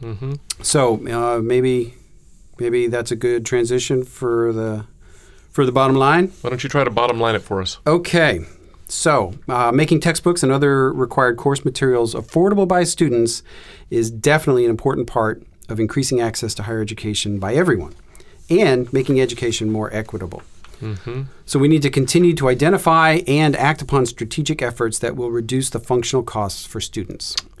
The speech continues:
Speaker 2: And as we
Speaker 1: Yes.
Speaker 2: said, um, also as a byproduct, we think that we expect to see s-, student learning gains because they actually
Speaker 1: Yeah.
Speaker 2: have the materials.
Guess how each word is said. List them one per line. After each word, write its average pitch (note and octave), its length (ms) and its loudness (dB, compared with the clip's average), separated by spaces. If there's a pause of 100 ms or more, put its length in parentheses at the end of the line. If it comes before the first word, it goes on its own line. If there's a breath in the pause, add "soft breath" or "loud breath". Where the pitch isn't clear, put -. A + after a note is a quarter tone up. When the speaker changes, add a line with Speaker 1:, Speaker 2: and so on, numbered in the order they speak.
(140)
Speaker 2:
And A#2 220 0
as A2+ 160 0
we A#2 60 2
Speaker 1:
Yes. A2 140 2
Speaker 2:
said, A2 560 0
um, G2+ 440 -4 (640 soft breath)
also B2 500 2
as A2 160 0
a A#2 60 0
byproduct, G#2+ 680 0
we A2 100 -2
think A#2 260 -2
that - 180 -6 (400)
we B2 160 0
expect C3+ 360 0
to B2 80 0
see C#3 160 0
s-, A2+ 120 -2 (180)
student C#3 320 0
learning C#3 200 4
gains G#2+ 260 -2
because G#2+ 260 -6
they A2+ 220 -2
actually A#2+ 340 2
Speaker 1:
Yeah. G3+ 100 2
Speaker 2:
have G#2+ 220 0
the G2+ 80 -4
materials. F#2 680 -4